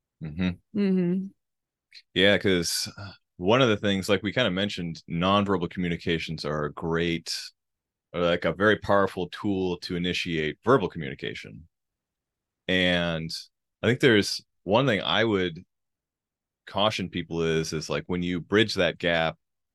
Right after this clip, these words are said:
Speaker 1: try and do it from a place of curiosity and not a place of, like, demand, where it's just like, "Hey, I'm trying to talk to you, and you're off in, like, nowhere, la la
Speaker 2: Yeah,
Speaker 1: land."
Speaker 2: don't shame them for that.
Speaker 1: Yeah. Mm-hmm.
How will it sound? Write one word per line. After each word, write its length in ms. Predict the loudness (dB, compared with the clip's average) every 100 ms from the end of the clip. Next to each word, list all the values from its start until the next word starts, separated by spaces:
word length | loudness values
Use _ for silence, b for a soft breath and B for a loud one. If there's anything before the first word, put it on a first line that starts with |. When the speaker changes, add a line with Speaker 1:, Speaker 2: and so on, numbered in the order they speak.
| _ _ _ _ _
Speaker 1:
try 400 | -6 0 2 4
and 220 | 2 0
do 200 | -2 -2
it 120 | -4 -6
from 440 | -4 -2 -2 -4 -8
a 80 |
place 320 | -2 0 0 -2
of 100 | -8
curiosity 760 | -2 0 2 2 0 -2 -2
and 120 | -2
not 160 | -2 -4
a 40 |
place 280 | -2 -4 -4
of, 120 | -8
like, 320 | -6 -6 -6 -8
demand, 560 | -6 -6 -8 -10 -12 -16 -20 _
where 100 | -14
it's 100 | -12
just 100 | -10
like, 140 | -8 2
"Hey, 160 | 4
I'm 100 | 6
trying 200 | 6 4
to 40 | 4
talk 300 | 4 4 2
to 80 |
you, 340 | 2 2 2 -4 _ _ _ _ _
and 80 | -4
you're 140 | 2
off 220 | 4 4 0
in, 200 | -4 -2
like, 180 | -4 0
nowhere, 680 | 2 4 4 4 2 -2 -8 _ _ _ -4
la 140 | 2
la 40 |
Speaker 2:
Yeah, 220 | 4 4 2
Speaker 1:
land." 240 | 0 -2
Speaker 2:
don't 40 | -4
shame 240 | -2 -2 -4
them 240 | -6 -6
for 120 | -4
that. 160 | -2 2
Speaker 1:
Yeah. 680 | 2 2 -4 _ _ -16
Mm-hmm. 240 | -12 -10